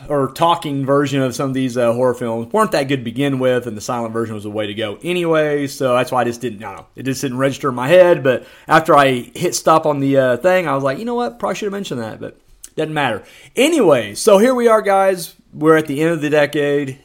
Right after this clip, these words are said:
What a decade. The Roaring Twenties are over. And, uh, yeah, on the next episode, we'll be going into the thirties. But one more piece of business here, and that is the induction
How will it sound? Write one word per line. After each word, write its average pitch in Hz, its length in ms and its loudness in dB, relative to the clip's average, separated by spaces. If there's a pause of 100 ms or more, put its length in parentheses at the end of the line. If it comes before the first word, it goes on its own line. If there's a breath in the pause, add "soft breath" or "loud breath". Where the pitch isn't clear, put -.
(160)
What 131 200 0
a 139 60 0
decade. 139 300 2
The 135 80 0
Roaring 160 440 2
Twenties 165 480 -2
are 120 240 -4
over. 190 400 0 (600 soft breath)
And, 139 320 0
uh, 139 160 6
yeah, 135 600 0
on 123 100 -6
the 127 60 -4
next 135 280 -2
episode, 160 340 2
we'll 156 120 2
be 143 180 -2
going 147 260 2
into 156 160 -2
the 170 100 -6
thirties. 175 640 2 (540 soft breath)
But - 460 2 (240)
one 185 180 -2
more 185 160 2
piece 180 220 -6
of 156 80 -10
business 185 340 0
here, 180 320 0
and 139 100 -2
that 151 140 -2
is 147 320 -2
the 135 180 -4
induction 143 840 -2